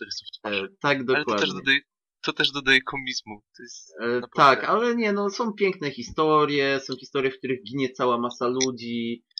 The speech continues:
Speaker 2: e,
Speaker 1: Całe miasta.
Speaker 2: całe miasta są niszczone,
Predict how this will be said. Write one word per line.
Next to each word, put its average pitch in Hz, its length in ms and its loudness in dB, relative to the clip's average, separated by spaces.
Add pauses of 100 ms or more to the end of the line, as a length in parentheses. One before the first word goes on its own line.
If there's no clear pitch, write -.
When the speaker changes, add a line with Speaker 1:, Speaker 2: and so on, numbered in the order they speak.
(240)
Speaker 2:
e, 110 300 0
Speaker 1:
Całe 110 260 4
miasta. 117 420 4
Speaker 2:
całe 117 200 8
miasta 147 480 2
są 131 240 -2
niszczone, 123 1000 -2